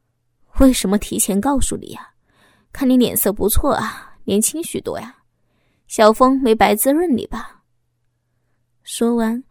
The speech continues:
没有表情地看着我，我一下紧张了起来，不敢正视老公，低下头小声地说道：“你，你不是同意了吗？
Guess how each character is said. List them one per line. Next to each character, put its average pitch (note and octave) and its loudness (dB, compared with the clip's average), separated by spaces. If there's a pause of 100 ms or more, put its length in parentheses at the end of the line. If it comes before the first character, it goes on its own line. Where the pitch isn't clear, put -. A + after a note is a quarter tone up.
(240)
没 D4 -2
有 E4 0
表 - -2
情 C4 -4
地 C4+ -2
看 E4 -12
着 B3 -4
我， A3 -6 (760)
我 A#3 -2
一 A#3 2
下 D4 -4
紧 A#3 -6
张 C4 -8
了 E4 -12
起 - -4
来， G#3+ -6 (360)
不 C4+ -2
敢 A3+ -2
正 C#4+ -6
视 E4 -4
老 C#4 -4
公， A3 -6 (640)
低 B3 -4
下 B3 -4
头 A#3+ -4
小 - -4
声 C#4+ -8
地 E4 -6
说 A3+ -4
道 A3 -8 (1400)
：“你， C#4 -10 (680)
你 D#4 -6
不 C4+ -4
是 D4+ -6
同 C4+ 6
意 F4 -4
了 F4 -2
吗？ C4 -4